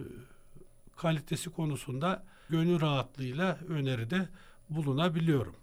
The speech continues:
Onlar da bunu zaten web sayfası tanıtımlarımızda ve, e, daha önce mezun olmuş öğrencilerimizin,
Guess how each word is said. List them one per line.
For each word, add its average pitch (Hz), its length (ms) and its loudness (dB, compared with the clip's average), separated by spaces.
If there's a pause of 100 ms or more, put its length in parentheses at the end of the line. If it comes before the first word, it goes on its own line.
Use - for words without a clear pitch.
(140)
Onlar 147 460 0
da 160 140 -4
bunu 170 300 -2 (380)
zaten 151 500 -2 (120)
web 147 260 -2
sayfası 139 540 -4
tanıtımlarımızda 117 1080 -4 (440)
ve, 151 320 -4
e, 151 80 -8 (680)
daha 156 260 2
önce 147 240 0
mezun 139 400 2
olmuş 139 340 0
öğrencilerimizin, 120 960 -2